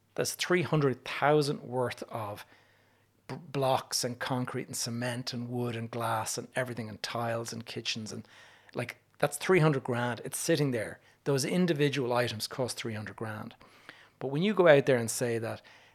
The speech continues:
this imaginary coin that doesn't even exist, it's, it's like zeros and ones in a computer,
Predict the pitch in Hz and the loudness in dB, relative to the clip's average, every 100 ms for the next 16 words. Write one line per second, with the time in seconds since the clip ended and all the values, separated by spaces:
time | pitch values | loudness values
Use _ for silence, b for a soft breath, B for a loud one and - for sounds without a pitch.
0 | B 156 160 - - 131 127 139 151 143 | B 2 4 2 -2 -2 4 4 4 2
1 | 135 117 - - 131 123 117 110 104 143 | 0 0 -4 -4 -2 -2 -2 -4 -4 -2
2 | 139 120 113 104 123 113 131 - - 123 | 0 -2 -4 -4 -2 -2 -6 -8 -8 -8
3 | - 123 110 151 123 151 143 127 120 117 | -8 -8 -8 -6 2 4 6 4 -2 -2
4 | 120 117 110 - 143 117 - 110 123 113 | -2 -2 -4 -6 -6 -6 -8 -8 -6 -6